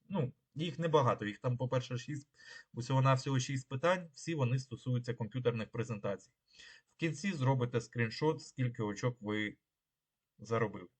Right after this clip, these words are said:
І, окрім цього, якщо немає комп'ютера, оцінити свої знання та вміння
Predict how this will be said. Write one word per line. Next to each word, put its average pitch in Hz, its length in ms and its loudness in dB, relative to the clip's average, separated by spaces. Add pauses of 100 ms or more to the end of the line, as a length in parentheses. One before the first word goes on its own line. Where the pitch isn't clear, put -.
(1200)
І, 160 320 0
окрім 135 440 2
цього, 180 580 4
якщо 123 360 4
немає 117 400 4
комп'ютера, 110 640 -4 (680)
оцінити 151 800 2
свої 123 420 0
знання 127 440 4
та 165 160 4
вміння 104 600 -2